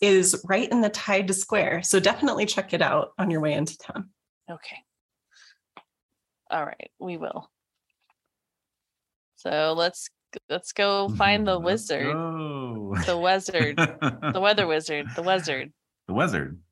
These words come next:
Speaker 3: All right.
Speaker 2: Mm-hmm.
Speaker 3: Mm-hmm.
Speaker 2: So we're wending
Speaker 1: Yeah.
Speaker 2: our way through town, and maybe we'll be walking by the, the Tide s-, Plaza, right?
Speaker 1: Yep. So,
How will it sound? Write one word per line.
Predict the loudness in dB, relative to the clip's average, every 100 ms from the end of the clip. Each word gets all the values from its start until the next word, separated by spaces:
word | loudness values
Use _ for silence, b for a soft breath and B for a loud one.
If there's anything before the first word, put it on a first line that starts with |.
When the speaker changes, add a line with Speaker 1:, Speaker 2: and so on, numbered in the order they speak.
| _ _ _ _
Speaker 3:
All | -6
right. | -4 0 0
Speaker 2:
Mm-hmm. | 0 -4 _ _ _ -6
Speaker 3:
Mm-hmm. | -4 -6 -12 _ _ _ _ _ _ _ _ _ _
Speaker 2:
So | 0
we're | 2
wending | 4 4 6
Speaker 1:
Yeah. | 4
Speaker 2:
our |
way | 4 2
through | 0 -2
town, | 2 2 2 -2 -4
and | -2
maybe | 0 -2 -2
we'll | 0
be | 2
walking | 2 2 0 -2
by | 0
the, | 0 -2 -2 -4 -8 _
the | -6 -4 -6
Tide | -6 -4 -4 -8 _ _ -10
s-, | -10 -4
Plaza, | -2 -2 -4 -8 -8
right? | -8 -10 -12 _ _ _
Speaker 1:
Yep. | 0 0 -8 _ _ -8
So, | 0 2 2